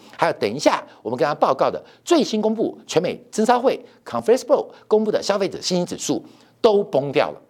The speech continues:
美国的两大消费者信心指数的调查的指标都崩掉了。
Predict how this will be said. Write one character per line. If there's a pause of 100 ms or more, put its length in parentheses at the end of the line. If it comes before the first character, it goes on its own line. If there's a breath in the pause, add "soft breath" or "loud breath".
(400 soft breath)
美
国
的 (140)
两
大 (200 loud breath)
消
费
者
信
心
指
数
的
调
查
的
指
标 (300 loud breath)
都
崩
掉
了。